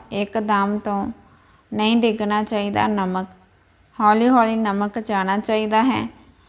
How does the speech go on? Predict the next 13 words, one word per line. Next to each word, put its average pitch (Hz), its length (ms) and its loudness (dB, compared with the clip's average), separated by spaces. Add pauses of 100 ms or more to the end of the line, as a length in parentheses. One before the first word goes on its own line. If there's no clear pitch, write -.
(220)
ਦੋਵਾਂ 226 420 4
ਹੱਥਾਂ 226 440 2
ਤੋਂ 226 320 -4 (120)
ਅਤੇ 220 220 -4
ਵਾਸ਼ 202 380 4
ਬੇਸਿਨ 214 520 -2
ਦੇ 220 80 -2
ਵਿੱਚ 214 220 -4
ਪਾਣੀ 202 480 -2 (100)
ਓਨੀ 208 280 2
ਦੇਰ 233 260 2
ਚੱਲਦਾ 202 500 2
ਰਹੇ 208 440 -2